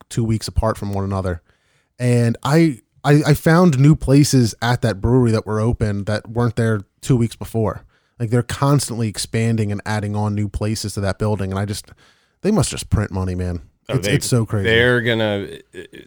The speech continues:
Speaker 2: the projections I've seen that they're, that Treehouse is gonna do almost seventy-five thousand barrels out the front door.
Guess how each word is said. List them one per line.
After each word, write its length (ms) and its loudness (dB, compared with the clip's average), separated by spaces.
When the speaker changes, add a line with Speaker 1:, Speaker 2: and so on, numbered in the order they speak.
Speaker 2:
the 120 -10
projections 520 -2
I've 180 -2
seen 300 -4
that 180 -8
they're, 400 -6
that 300 -8
Treehouse 420 -6
is 100 -10
gonna 200 -8
do 300 -8
almost 320 -8
seventy-five 560 -8
thousand 680 -8
barrels 420 -6
out 140 -8
the 60 -12
front 200 -14
door. 240 -14